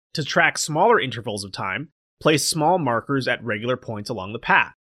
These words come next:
Some versions had little chimneys dispersed across the lid, allowing the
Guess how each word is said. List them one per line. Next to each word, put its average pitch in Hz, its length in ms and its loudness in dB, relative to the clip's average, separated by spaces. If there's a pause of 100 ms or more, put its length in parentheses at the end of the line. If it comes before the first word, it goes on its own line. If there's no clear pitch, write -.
(220)
Some 226 220 4
versions 165 380 4
had 135 160 0
little 180 220 2
chimneys 190 580 0
dispersed - 420 -4
across 117 320 -4
the 117 60 -8
lid, 104 340 -6
allowing 170 380 2
the 165 120 -2